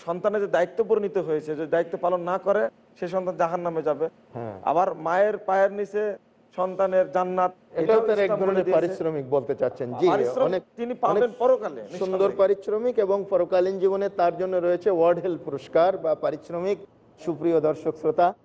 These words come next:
Speaker 2: আমাদের, আহ, প্রাজ্ঞ আলোচক মণ্ডলী, ইসলামের শ্রমিকের মর্যাদা এবং গুরুত্ব সম্পর্কে যে আলোচনা রাখছিলেন, নিশ্চয়ই আপনারা অবগত হয়েছেন যে আমরা সকলেই শ্রমিক এবং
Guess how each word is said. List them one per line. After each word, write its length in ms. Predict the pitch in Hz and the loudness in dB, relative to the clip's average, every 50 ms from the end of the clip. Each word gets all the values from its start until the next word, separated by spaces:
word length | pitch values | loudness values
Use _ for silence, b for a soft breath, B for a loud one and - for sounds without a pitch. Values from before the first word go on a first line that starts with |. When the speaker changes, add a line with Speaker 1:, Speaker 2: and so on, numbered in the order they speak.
| _ _ _ _ - | _ _ _ _ -8
Speaker 2:
আমাদের, 420 | - 139 156 156 147 151 160 156 139 | -4 -4 -2 -2 2 2 2 2 2
আহ, 640 | 147 147 147 143 143 139 135 135 135 135 131 131 | 2 2 4 4 4 4 4 2 0 0 -2 -2
প্রাজ্ঞ 360 | - 156 151 156 131 123 131 151 | 0 0 0 0 0 -2 0 2
আলোচক 400 | 147 147 147 156 - - 190 185 180 | 2 2 2 2 0 -2 -2 -2 -2
মণ্ডলী, 480 | 175 175 175 165 170 165 165 160 160 160 - _ _ _ - | -2 -2 0 0 0 0 0 -2 -2 -4 -8 _ _ _ -12
ইসলামের 560 | 143 - - 170 165 165 160 156 160 156 147 | -12 -6 -2 0 0 0 0 -2 -4 -6 -6
শ্রমিকের 720 | - - - 175 170 175 190 196 190 190 185 170 151 143 | -8 -6 -2 -2 0 0 0 0 0 2 2 2 2 0
মর্যাদা 680 | 143 143 147 139 127 151 160 156 160 160 147 135 127 - _ _ | -2 -8 -8 -8 -4 -2 0 2 2 2 2 0 -2 -6 _ _
এবং 220 | 135 139 143 151 156 156 | -4 -2 0 0 0 0
গুরুত্ব 320 | 143 160 170 165 - 180 165 | -2 -2 -2 -2 -2 -4 -4
সম্পর্কে 840 | - - 165 156 139 - 156 147 151 - 160 156 147 131 127 127 127 135 | -4 -4 -6 -4 0 0 0 0 0 0 0 2 2 2 0 -4 -4 0
যে 140 | 139 139 | 2 2
আলোচনা 420 | 139 135 135 135 127 151 135 135 127 | 2 2 2 0 -2 -4 -4 -2 0
রাখছিলেন, 460 | 131 139 135 - - 160 160 165 165 | 0 0 -2 -2 -4 -2 -2 -2 -2
নিশ্চয়ই 460 | 151 147 - - - - 175 170 160 | -2 -6 -8 -10 -4 -2 2 4 4
আপনারা 320 | 147 139 - - 139 131 127 | 4 2 0 -2 -2 0 0
অবগত 380 | 127 123 139 143 156 156 - | 0 2 2 0 0 0 0
হয়েছেন 480 | 143 147 156 156 151 - 170 156 135 123 - _ - | 0 0 0 0 0 0 -2 -2 -2 -6 -10 _ -8
যে 260 | 123 143 147 143 135 135 | -2 2 2 4 4 2
আমরা 440 | 127 131 131 139 143 139 127 120 - _ _ _ _ - - | 0 0 2 2 4 4 2 0 -4 _ _ _ _ -14 -12
সকলেই 360 | - 135 - 170 160 175 180 | -10 -8 -6 -2 -2 -2 -2
শ্রমিক 480 | - - - 135 139 139 147 160 143 127 - | -2 -4 -4 -4 -2 -2 0 -2 -2 0 0
এবং 360 | 151 139 143 147 139 135 127 | 0 0 0 -2 -2 -4 -6